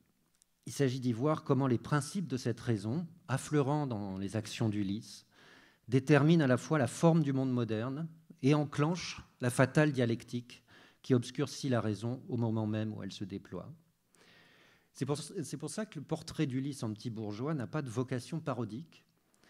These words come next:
même s'il y a effectivement des aspects parodiques, ça, j'essaierai d'en signaler <laughs> quelques-uns qui sont assez cocasses. Et c'est pourquoi aussi il ne relève pas de ce qu'on pourrait appeler une étude de caractère.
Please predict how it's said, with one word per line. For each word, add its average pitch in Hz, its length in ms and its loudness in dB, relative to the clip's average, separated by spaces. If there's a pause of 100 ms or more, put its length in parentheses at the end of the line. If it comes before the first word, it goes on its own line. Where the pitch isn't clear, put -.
(440)
même 135 160 6
s'il 123 160 2
y 104 40 4
a - 20 2
effectivement 104 600 -4
des 85 340 -10
aspects 107 260 -8
parodiques, 95 460 -10
ça, - 160 -14 (400)
j'essaierai 98 500 -10
d'en 95 460 -12
signaler 107 420 -4
<laughs> - 80 -6
quelques-uns 107 540 -6
qui - 120 -20
sont - 160 -14
assez 87 260 -12
cocasses. 160 480 -8 (920)
Et 139 500 2
c'est 131 160 -2
pourquoi 170 360 2
aussi 139 300 2
il 185 80 2
ne 131 100 2
relève 135 480 4
pas 190 360 0
de 123 160 -2
ce - 80 -10
qu'on 120 120 -4
pourrait 104 220 -4
appeler 110 300 0
une 120 180 -2
étude 113 480 -6
de 104 140 -6
caractère. 101 720 -8